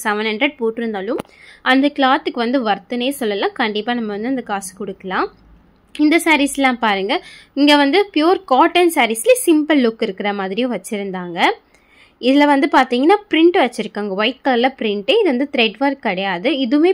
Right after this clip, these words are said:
பாக்குறதுக்கு அழகா இருந்துச்சு. ஆனா அந்த பிரிண்ட் வந்து எவ்வளவு லைஃப் இருக்கும்னு சொல்லிட்டு எனக்கு தெரியல. இந்த மாதிரி எம்ப்ராய்டரி சாரீஸை கொஞ்சம் பார்த்துட்டு இருந்தேன். கலர்ஸ் எல்லாமே கொஞ்சம் டிஃப்ரெண்டா இருந்துச்சு.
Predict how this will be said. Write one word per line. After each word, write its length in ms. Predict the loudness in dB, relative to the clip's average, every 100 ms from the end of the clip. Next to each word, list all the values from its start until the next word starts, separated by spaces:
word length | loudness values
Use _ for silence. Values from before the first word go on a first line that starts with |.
| 2
பாக்குறதுக்கு 560 | 2 0 -4 -4 -2
அழகா 460 | 0 0 -2 0 -2
இருந்துச்சு. 480 | -2 -8 -8 -6 -6 -8 _ -20 -4
ஆனா 140 | 2 4
அந்த 160 | 4
பிரிண்ட் 360 | 4 2 4 2
வந்து 300 | 2 2 2
எவ்வளவு 320 | 2 2 2
லைஃப் 360 | 2 0 0 -4
இருக்கும்னு 360 | -4 -4 -4
சொல்லிட்டு 340 | -2 -4 -2 -4
எனக்கு 300 | -4 -8 -10
தெரியல. 560 | -8 -6 -6 -6 -4 -4 -6 _ _ _ _
இந்த 180 | 0 4
மாதிரி 360 | 4 4 4 2
எம்ப்ராய்டரி 420 | 4 2 2 0
சாரீஸை 400 | 0 0 0 0
கொஞ்சம் 320 | 0 -2 -4 -4
பார்த்துட்டு 340 | -4 -4 -6
இருந்தேன். 300 | -6 -6 -2
கலர்ஸ் 340 | 2 2 2
எல்லாமே 340 | 0 -2 -2 -2
கொஞ்சம் 300 | -4 -6 -8
டிஃப்ரெண்டா 520 | -10 -8 -6 0 0
இருந்துச்சு. 340 | 0 -2 -12